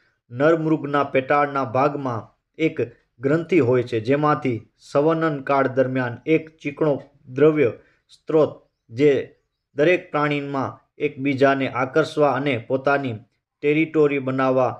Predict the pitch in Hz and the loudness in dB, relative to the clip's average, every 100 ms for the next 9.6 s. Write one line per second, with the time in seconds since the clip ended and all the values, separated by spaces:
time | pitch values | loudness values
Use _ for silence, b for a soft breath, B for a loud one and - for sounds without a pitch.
0 | - _ - 151 147 147 143 123 131 131 | -14 _ -2 0 2 0 -2 0 -2 0
1 | 143 139 135 117 120 - 117 101 104 95 | -2 -2 -6 -6 -6 -2 -4 -2 -6 -8
2 | 101 95 _ _ _ _ _ - 160 180 | -14 -16 _ _ _ _ _ -4 0 0
3 | 190 151 151 151 156 151 - 160 156 135 | 0 -2 -2 0 0 -2 -2 0 2 2
4 | 143 131 - 120 110 b b - 123 120 | -2 -2 -4 -4 -6 b b -6 -2 -2
5 | 120 113 110 110 104 95 - _ _ 151 | -2 -4 -4 -4 -6 -6 -16 _ _ -2
6 | 180 175 147 117 B B _ - 151 - | -2 -2 -4 -6 B B _ -4 -4 0
7 | 180 180 160 165 147 151 151 120 135 143 | 2 2 2 2 2 -2 -2 0 0 0
8 | 170 160 147 143 131 131 131 160 151 135 | -2 0 0 0 -4 -4 2 2 2 0
9 | 135 135 - - 151 147 | 0 0 -4 0 2 2